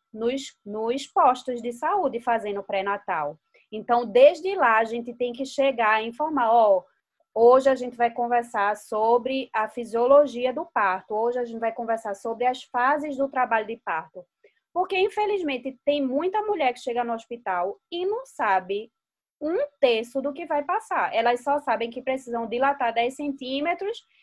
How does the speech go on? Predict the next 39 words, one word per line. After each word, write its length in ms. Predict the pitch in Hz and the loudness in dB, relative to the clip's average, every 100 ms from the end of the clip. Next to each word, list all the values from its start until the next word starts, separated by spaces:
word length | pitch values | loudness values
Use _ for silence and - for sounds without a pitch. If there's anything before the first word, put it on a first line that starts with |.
| _ - | _ -4
e 120 | 302 | -4
que 180 | 285 320 | -2 -2
já 160 | 320 302 | 0 2
estão 200 | 294 294 | 0 2
morrendo 400 | 302 294 285 294 | 0 0 -4 -4
de 180 | 330 | -2
dor. 380 | 277 247 208 196 _ _ _ - | 2 4 2 -4 _ _ _ -8
Então, 380 | 262 269 262 269 | -2 0 0 0
tensionam, 880 | 294 320 320 269 254 285 302 370 480 - | -2 -2 -4 0 2 2 0 -2 -2 -2
a 180 | 262 277 | 2 2
dor 320 | 226 233 226 | 4 2 4
aumenta 720 | 254 269 247 254 277 302 - 381 403 _ _ | 6 4 0 -6 -6 -4 -2 -2 -2 _ _
e 160 | 269 262 | 2 4
elas 320 | 269 277 269 | 6 4 0
ficam, 280 | 254 226 233 | -6 -6 -2
"Meu 280 | 240 330 381 | 2 2 2
Deus, 320 | 240 202 208 | 0 0 -4
se 160 | - 254 | -10 -4
com 260 | 294 294 | -2 -2
três 300 | 269 269 320 | 2 2 2
centímetros 500 | 392 403 330 247 240 | 0 -2 -2 -6 -4
eu 100 | 247 | 0
já 140 | 254 247 | 2 2
tô 160 | 247 | -2
sentindo 360 | 240 240 233 233 | -6 -10 -8 -8
essa 220 | 233 240 | -4 -4
dor, 380 | 208 226 277 370 | -2 2 4 4
até 280 | 285 285 285 | 0 2 2
lá 220 | 269 277 | 4 4
eu 160 | 370 508 | 2 2
morro." 480 | 453 226 185 170 - _ - | 2 2 -2 -10 -12 _ 0
Porque 180 | 233 240 | 2 2
o 120 | 233 | 0
povo 260 | 233 214 220 | -2 -4 -4
propaga 580 | - 226 226 190 214 269 | 0 0 2 2 2 0
que 140 | 277 | 0
o 60 | 269 | 0
parto 420 | 240 214 240 247 | 2 0 -2 -4
normal 800 | 240 233 226 196 190 214 330 | -2 -2 -2 0 2 2 0